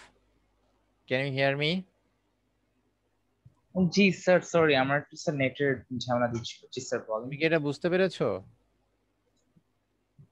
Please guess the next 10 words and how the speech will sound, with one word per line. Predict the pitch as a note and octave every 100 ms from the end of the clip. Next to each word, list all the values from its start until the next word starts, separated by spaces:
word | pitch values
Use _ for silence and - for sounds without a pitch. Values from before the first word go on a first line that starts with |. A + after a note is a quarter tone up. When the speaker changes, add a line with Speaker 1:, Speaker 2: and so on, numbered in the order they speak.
| _ _ _ D#3+
Speaker 2:
জি | C#3+ D#3 C#3+
স্যার। | - B2 A2+ G#2+
আচ্ছা | D#3 G#3+ F3+
স্যার, | - G3 E3+
আমাকে | B2 C3 D#3+ F#3+
একটু | G3 - F#3+
জিনিসটা | D#3 E3 E3+ - F#3+ D3 A#2+
আর | C3+
একটু | D3 - - G3
মানে | E3+